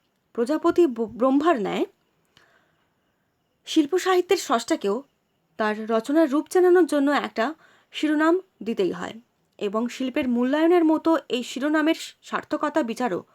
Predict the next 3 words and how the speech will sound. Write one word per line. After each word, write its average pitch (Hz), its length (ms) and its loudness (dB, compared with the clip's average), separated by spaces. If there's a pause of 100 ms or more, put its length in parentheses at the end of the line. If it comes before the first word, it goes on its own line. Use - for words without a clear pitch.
(500)
অতি 320 200 0
গুরুত্বপূর্ণ 294 720 0 (640)
ব্যাপার। 185 360 -8